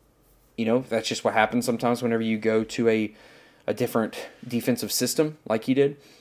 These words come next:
Uh, I still think that this defense is going to be one of the best in the country, if not the best in the country,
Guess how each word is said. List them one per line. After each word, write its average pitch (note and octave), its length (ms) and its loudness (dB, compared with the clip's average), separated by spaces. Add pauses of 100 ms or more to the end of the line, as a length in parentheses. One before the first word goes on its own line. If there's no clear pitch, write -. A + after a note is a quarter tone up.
(440)
Uh, G#2+ 460 6 (440)
I B2 100 2
still C3 260 6
think - 520 0 (640)
that A2 640 0
this A2+ 280 -4
defense A2+ 420 0
is G2+ 180 -6
going A2+ 240 0
to G#2+ 60 -6
be G#2+ 220 0
one G#2+ 200 -2
of G#2+ 60 -4
the G#2+ 60 -2
best G#2+ 280 0
in A2+ 60 -2
the A2+ 60 -4
country, A2+ 400 -2
if A2 160 -4
not A2 400 0
the G#2+ 80 -4
best G#2 280 -2
in G#2 80 -6
the G2+ 60 -10
country, G2+ 460 -8